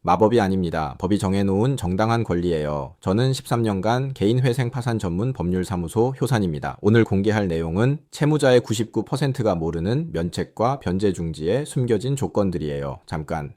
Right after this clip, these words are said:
혹시 내가 그런 혜택을 받을 수 있을까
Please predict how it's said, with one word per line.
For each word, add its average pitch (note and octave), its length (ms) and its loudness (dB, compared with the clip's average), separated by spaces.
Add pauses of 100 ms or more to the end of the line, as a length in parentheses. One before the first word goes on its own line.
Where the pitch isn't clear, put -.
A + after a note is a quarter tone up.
(100)
혹시 D3 420 0 (260)
내가 G#2 260 4
그런 A2+ 260 2
혜택을 B2+ 340 0
받을 F#2+ 280 0
수 - 140 -4
있을까 E2 580 -4